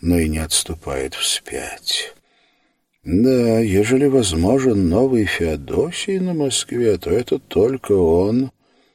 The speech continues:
и никто другой. «Надобна ли моя помощь обители?» — говорит Алексей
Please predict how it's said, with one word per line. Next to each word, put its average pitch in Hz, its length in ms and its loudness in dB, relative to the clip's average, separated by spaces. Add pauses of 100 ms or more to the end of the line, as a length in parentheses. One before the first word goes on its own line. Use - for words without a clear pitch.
(140)
и 78 220 -4
никто 80 440 -2
другой. 60 680 -10 (1000)
«Надобна 123 640 6
ли 117 140 4
моя 113 320 4
помощь 117 560 0
обители?» — 76 640 -10 (380)
говорит 82 440 0
Алексей 80 600 -2